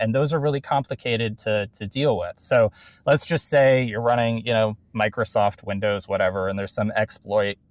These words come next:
that comes out and hackers can get in and really screw with you. Well, you don't want your server to be vulnerable, so you need to apply this update, but that means that you gotta shut down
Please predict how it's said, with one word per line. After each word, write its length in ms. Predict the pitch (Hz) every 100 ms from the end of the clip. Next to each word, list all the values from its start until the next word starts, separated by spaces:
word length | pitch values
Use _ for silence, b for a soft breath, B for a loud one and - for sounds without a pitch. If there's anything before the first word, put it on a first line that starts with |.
| _
that 160 | 104 101
comes 280 | 117 101 104
out 260 | 101 98
and 100 | 98
hackers 440 | 101 95 - 92 -
can 320 | 101 95 92 -
get 160 | 104
in 240 | 101 95 95
and 160 | 92 95
really 180 | 104 98
screw 300 | - 156 139
with 160 | 113
you. 260 | 101 104 101 b b b b b
Well, 280 | 151 156 - _
you 200 | 127 196
don't 220 | 226 185
want 200 | 165 175
your 100 | 160
server 320 | - 151 139 131
to 100 | 117
be 160 | 120
vulnerable, 640 | 117 214 175 120 110 113 113
so 160 | -
you 80 | 135
need 160 | 135 127
to 100 | 120
apply 300 | 107 127 120
this 180 | 110 175
update, 420 | 160 117 107 -
but 100 | -
that 160 | 123
means 240 | 131 131 120
that 140 | 127
you 100 | 113
gotta 160 | 117 110
shut 300 | - 127 -
down 440 | 117 113 110 107